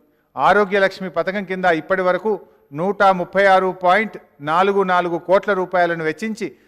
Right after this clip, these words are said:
నాలుగు లక్షల మంది గర్భిణీ స్త్రీలకు చక్కటి పౌష్టికాహారాన్ని అందిస్తోంది. రాష్ట్రంలో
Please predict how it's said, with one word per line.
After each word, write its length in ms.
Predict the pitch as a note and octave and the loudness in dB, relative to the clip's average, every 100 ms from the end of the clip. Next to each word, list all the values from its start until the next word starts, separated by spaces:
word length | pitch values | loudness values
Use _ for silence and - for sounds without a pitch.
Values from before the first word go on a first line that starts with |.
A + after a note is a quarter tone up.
| _ - | _ -14
నాలుగు 480 | C3+ D#3 F#3 G#3 G3+ | -6 0 2 2 2
లక్షల 340 | F#3 - F#3 | 2 0 -2
మంది 280 | F3 E3+ D#3+ | -2 -4 -2
గర్భిణీ 380 | D3+ D#3 G3 G3+ | -2 0 -2 -2
స్త్రీలకు 540 | F#3+ F3+ F3 F3 E3+ C#3+ _ _ | -4 -4 -2 -2 -4 -8 _ _
చక్కటి 400 | - D#3+ F#3+ F3 | -6 -4 -2 -4
పౌష్టికాహారాన్ని 1120 | - D#3 F3 - F3 D3 D3 E3 D#3+ D3+ D3 B2+ _ - | -2 -2 -2 -6 -4 -2 -2 -2 -2 -4 -8 -12 _ -12
అందిస్తోంది. 600 | C#3+ D3+ - D3 C3+ A2 _ _ _ _ _ _ _ _ _ _ _ _ | -10 -8 -8 -8 -8 -10 _ _ _ _ _ _ _ _ _ _ _ _
రాష్ట్రంలో 640 | C#3+ F#3 - G#3 G3 G3 | -2 -2 -2 -6 0 0